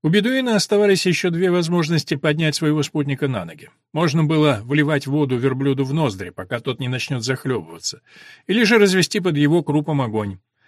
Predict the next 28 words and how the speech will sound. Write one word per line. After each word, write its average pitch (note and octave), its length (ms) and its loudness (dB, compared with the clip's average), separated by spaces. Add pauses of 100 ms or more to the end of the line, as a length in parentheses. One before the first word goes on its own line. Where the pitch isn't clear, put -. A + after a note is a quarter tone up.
(260)
Однако D3+ 360 0
идущий D#3+ 320 2
по C#3 120 -2
пустыне D#3 400 0
мужчина D3+ 340 0
не C#3+ 160 0
располагал D3+ 600 0
достаточным A2 640 -6
количеством A#2+ 500 -6
воды B2+ 300 -2
и - 20 -6
дров, D3 320 -2 (240)
чтобы C#3+ 340 0
тратить D3 520 -2
их A#2 160 -10
подобным A#2 500 -6
образом, F#2 400 -8
тем D3+ 180 -2
более D#3 220 2
что - 160 -6
оба C#3+ 300 0
способа D#3+ 600 -4 (280)
могли D#3+ 260 -2
оказаться D3+ 500 -4
неэффективными. D3 760 -4 (680)
Так G3+ 220 0
или G#3 80 4
иначе, G3 420 2